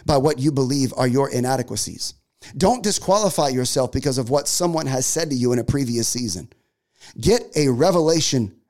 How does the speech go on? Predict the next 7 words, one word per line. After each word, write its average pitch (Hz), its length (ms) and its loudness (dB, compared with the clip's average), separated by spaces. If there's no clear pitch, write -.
of 120 180 -2
God's 156 380 4
preferred 147 480 2
future 123 540 -4
for 147 160 2
your 143 180 6
tomorrow, 135 600 2